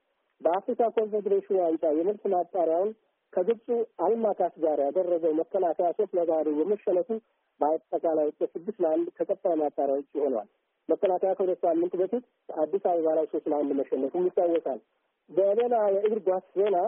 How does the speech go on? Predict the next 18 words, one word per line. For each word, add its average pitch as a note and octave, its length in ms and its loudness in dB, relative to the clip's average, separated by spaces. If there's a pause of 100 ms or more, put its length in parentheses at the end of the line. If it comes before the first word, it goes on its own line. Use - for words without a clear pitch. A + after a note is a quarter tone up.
(440)
በሀገር F#3 540 0
ውስጥ B3+ 260 -6
የእግር F#3 380 2
ኳስ F#3+ 240 0
ዜና E3 280 2
ማለት E3 300 0
ነው፣ G3 180 2 (460)
የኢትዮጵያ F3+ 380 0 (320)
ፕሪሚየር F3+ 420 0
ሊግ G#3+ 260 0 (160)
አስራ D#3 200 0
ሁለተኛ G3+ 360 0
ሳምንት G#3 320 0
የተወሰኑ G#3 460 0
ጨዋታዎች E3+ 460 0
በአዲስ E3 480 -2
አበባ E3+ 320 2
እና F3 160 0